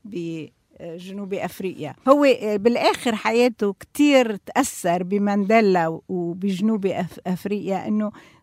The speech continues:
آه، one man, one vote، إنه ه-، لهيدي قصة ال-، ال-، binational state. فهو، آه، بالنسبة لل-، إنه، آه، مسألة فلسطين أو الحالة بلبنان،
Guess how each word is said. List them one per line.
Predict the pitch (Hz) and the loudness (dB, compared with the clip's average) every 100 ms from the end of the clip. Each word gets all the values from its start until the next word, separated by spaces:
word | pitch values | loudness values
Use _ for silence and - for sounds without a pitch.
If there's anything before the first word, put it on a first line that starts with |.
| _ - | _ -8
آه، | 196 196 190 196 - 311 - | -4 -2 -4 -6 -8 -12 -10
one | 254 214 254 277 254 | -2 4 6 8 6
man, | 240 247 247 233 | 6 6 6 6
one | 233 214 | 6 4
vote، | 349 226 - - | 2 0 -4 -10
إنه | 190 190 | -8 -6
ه-، | 214 - | -8 -6
لهيدي | 214 233 240 196 190 | -4 -2 -2 -4 -10
قصة | - - 170 - | -12 -12 -12 -10
ال-، | 175 190 _ _ _ - | -10 -12 _ _ _ -12
ال-، | 190 190 185 202 190 | -10 -8 -8 -8 -6
binational | 202 202 196 180 196 196 | -4 -4 -6 -8 -10 -10
state. | 180 - 175 165 - - - _ | -10 -8 -6 -6 -10 -20 -20 _
فهو، | - 226 262 262 | 0 4 4 2
آه، | 247 240 226 202 | -2 -2 -6 -6
بالنسبة | 202 208 208 233 285 - 208 190 190 | -6 -6 -4 -2 -4 -4 0 2 2
لل-، | 190 175 180 - | 0 -2 -4 -6
إنه، | 208 196 196 185 | -4 -2 -4 -6
آه، | - - 123 - - | -10 -14 -14 -16 -10
مسألة | 185 214 285 - 233 220 | 2 4 4 4 0 0
فلسطين | - 220 - - 247 226 - | -2 -6 -6 -8 -6 -6 2
أو | 262 | 6
الحالة | 302 285 - 185 180 | 6 2 -4 -4 -4
بلبنان، | 185 180 190 175 170 | -8 -10 -10 -10 -10